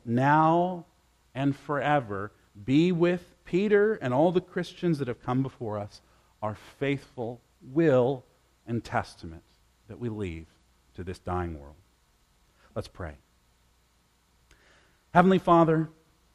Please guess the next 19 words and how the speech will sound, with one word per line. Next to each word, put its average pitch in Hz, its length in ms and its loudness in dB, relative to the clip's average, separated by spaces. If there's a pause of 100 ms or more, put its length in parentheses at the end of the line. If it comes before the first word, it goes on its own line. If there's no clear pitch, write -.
(340)
help 185 240 2
us 180 300 0
to 180 100 -2
remember 180 760 8
these 110 260 -10
things, 87 520 -14 (760)
the 123 100 -4
gospel 135 800 -2
of 104 180 -8
your 104 120 -8
Son, 92 460 -10 (760)
so 185 160 4
that 151 200 2
being 165 340 6
rooted 196 560 4
and 170 160 4
established 175 800 0
in 143 280 2
them, 90 240 -10